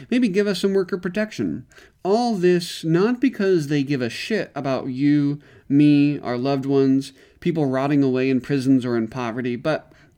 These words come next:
because they need national support to continue to wage this global war. And as the U S and its allies continue to ramp up their bipartisan threats against China, they will need the masses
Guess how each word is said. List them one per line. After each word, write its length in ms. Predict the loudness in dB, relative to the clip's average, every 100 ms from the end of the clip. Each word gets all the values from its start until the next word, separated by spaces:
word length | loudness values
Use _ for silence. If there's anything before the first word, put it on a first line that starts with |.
| _ _ -16 -6
because 360 | -4 0 0 4
they 160 | 4
need 640 | 4 4 6 6 4 0 -8 -18 0
national 580 | 2 2 0 0 2 2
support 560 | 0 -8 -6 -6 -6 -14 _ _
to 100 | -4
continue 680 | 0 2 2 2 2 4 4
to 240 | 2 0 0
wage 480 | 0 0 0 0 -4
this 200 | -6 -6
global 680 | -4 0 0 0 -2 -2
war. 440 | -6 -8 -8 -10 -12 _ -20 _ _ 4
And 280 | 8 8 6
as 220 | 0 0 0
the 100 | 0
U 160 | 0
S 380 | 0 0 -2 -6 -2
and 260 | 2 2
its 300 | 2 -2 -4
allies 400 | -6 -4 -4 -4
continue 440 | -2 -2 2 2 2
to 100 | 2
ramp 280 | 2 0 -2
up 180 | -6
their 200 | -4 -4
bipartisan 800 | -2 -4 -4 -4 -4 -4 -2 -4
threats 300 | -4 -6 -8
against 380 | -6 -4 -6 -8
China, 460 | -6 0 0 0 -4 -14 _ _
they 240 | -2 0 0
will 240 | -2 0
need 220 | 0 0
the 80 | 0
masses 680 | 0 0 0 -2 -8 -12